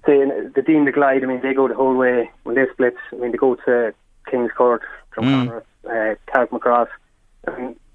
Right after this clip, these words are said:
Speaker 1: same with the Fane. The Fane goes the whole way up into Castleblayney and into South Armagh. So it's a, it's a massive system. That's why it's so, it's so important to have a good membership, a good, and a good, uh, scope of people from all the different areas,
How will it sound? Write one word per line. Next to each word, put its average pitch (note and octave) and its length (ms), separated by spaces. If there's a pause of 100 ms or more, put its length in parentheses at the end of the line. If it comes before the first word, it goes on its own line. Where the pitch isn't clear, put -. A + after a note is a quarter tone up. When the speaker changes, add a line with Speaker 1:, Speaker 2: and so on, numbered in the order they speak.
Speaker 1:
same B2 140
with A#2 80
the - 80
Fane. B2+ 260
The A#2 60
Fane C3 200
goes A#2+ 120
the A#2 60
whole B2 120
way A#2+ 60
up A2+ 200
into - 200
Castleblayney B2 600
and B2 140
into A#2 240
South C3 220
Armagh. A#2+ 400
So A#2 160 (640)
it's - 340
a, C#3 200
it's C3+ 100
a C#3+ 40
massive C#3 440 (200)
system. B2 540 (340)
That's C#3+ 200
why C3 160 (680)
it's - 140 (140)
so, C#3 80
it's - 160
so E3 60
important C#3+ 260
to C3 40
have C3 100
a C3 40
good C#3 240
membership, C3 380
a B2 60
good, C#3 220 (360)
and A#2+ 80
a - 20
good, C3 340
uh, B2 120 (100)
scope C3 280
of B2+ 100
people C3 240
from A#2+ 180
all B2 140
the A#2 60
different B2+ 320
areas, F3 260